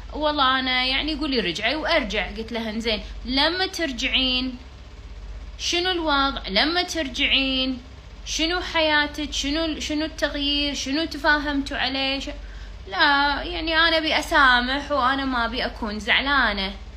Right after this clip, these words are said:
أوكي، me too، أبيك تسامحين. That's a، a beautiful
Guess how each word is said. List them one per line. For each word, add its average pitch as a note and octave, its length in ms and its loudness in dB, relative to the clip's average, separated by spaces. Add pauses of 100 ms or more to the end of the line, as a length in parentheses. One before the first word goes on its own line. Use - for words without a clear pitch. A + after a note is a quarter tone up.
(920)
أوكي، F3 580 -2
me G#3 340 -2
too، D4 60 -2
أبيك F3+ 380 -2
تسامحين. F3 800 -2
That's D3 240 -4
a، E3 320 -6
a F3+ 40 -4 (120)
beautiful D#4 440 -2